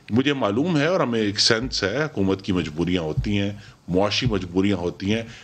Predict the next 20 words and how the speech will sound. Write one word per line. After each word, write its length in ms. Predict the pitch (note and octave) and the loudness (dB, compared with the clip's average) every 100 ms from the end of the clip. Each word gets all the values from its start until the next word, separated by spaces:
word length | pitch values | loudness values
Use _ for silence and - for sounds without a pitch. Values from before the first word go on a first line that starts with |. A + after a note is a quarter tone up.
| - | 0
एफ़एटीएफ़ 640 | G#2 G#2 - G#2 A2 B2+ | 0 0 -2 2 0 0
का 60 | F#2+ | -2
प्रेशर 480 | - F2 F2 F2 D#2+ | 0 0 0 0 2
है, 180 | A2 - | 0 0
आईएमएफ़ 420 | F#2+ G2 F#2+ - | 0 0 -2 -2
का 60 | F#2 | -4
प्रेशर 440 | - E2+ - F2+ | -4 -6 -2 0
है, 160 | G2 A#2+ - - - - | 0 -2 -10 -20 -16 -4
लेकिन 480 | F2+ B2 D#3+ G#3 G3+ | 0 2 0 -2 0
ये 220 | F#3+ D#3 | 2 2
ऐसा 280 | A#2 - A2 | 0 -4 -4
मामला 400 | F#2 F2 F2+ F2+ | -2 0 0 2
है 180 | F#2 G2+ | 2 0
जिस 200 | F2+ - | -2 -2
पे 160 | G2 | -2
हमें 400 | E2+ E2+ F#2 G2+ - - _ - | 0 -2 -2 -4 -12 -20 _ -2
तमाम, 420 | G#2 A2+ C#3+ D3+ - | 0 2 0 -2 -2
अगर 220 | B2+ D#3 | 0 0
ये 140 | D3 | 0
हुकूमत 480 | D3 C3+ C3+ C#3 C3+ | -2 -2 0 0 -2